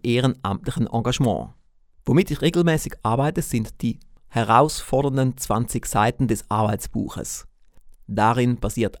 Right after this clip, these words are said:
alles auf jahrzehntelanger Praxiserfahrung.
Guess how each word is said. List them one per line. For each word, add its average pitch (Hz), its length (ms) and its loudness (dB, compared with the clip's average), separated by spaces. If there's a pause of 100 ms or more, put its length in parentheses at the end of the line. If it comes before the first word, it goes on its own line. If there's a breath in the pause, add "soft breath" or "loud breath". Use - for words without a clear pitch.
alles 110 440 0
auf 107 160 -4
jahrzehntelanger 113 1400 -2
Praxiserfahrung. 101 1040 -2